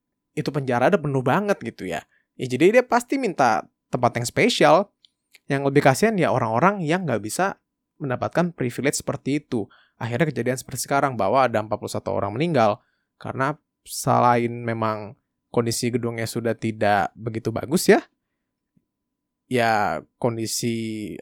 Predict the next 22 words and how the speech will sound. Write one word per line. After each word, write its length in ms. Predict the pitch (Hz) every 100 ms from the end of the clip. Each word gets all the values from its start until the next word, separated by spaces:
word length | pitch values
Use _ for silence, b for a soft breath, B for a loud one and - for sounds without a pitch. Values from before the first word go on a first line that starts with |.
| -
lapasnya 400 | 110 110 110 190
juga 240 | 127 113
sangat 320 | 120 107 107 -
tidak 400 | 104 101 90 - -
layak, 400 | 110 359 202 - - _ _ _ - -
over 240 | 123 139
kapasitas 720 | 131 123 120 165 - 175 175
gitu 240 | 131 120 104
loh. 140 | 95 - _ _ _ _ _ _ _ _ _ _ _ _ _ _ _ _ _ _ _ _ _ _ _
Semoga 480 | - 139 135 147 170
yang 160 | 165 127
ditinggalkan 640 | 123 127 117 110 - 131
diberikan 400 | 113 110 117 110
ketabahan, 640 | 113 117 110 104 135 165
kekuatan, 720 | 170 - 98 - 143 170 190 - _ _ _ _ _ _ _ 131
dan 560 | 127 135 139 135 127 120
semoga 400 | - 127 123 135
negara 240 | 127 123
ini 160 | 123 127
cepat 320 | - - 117
sembuh 200 | 131 135
ya, 80 | 151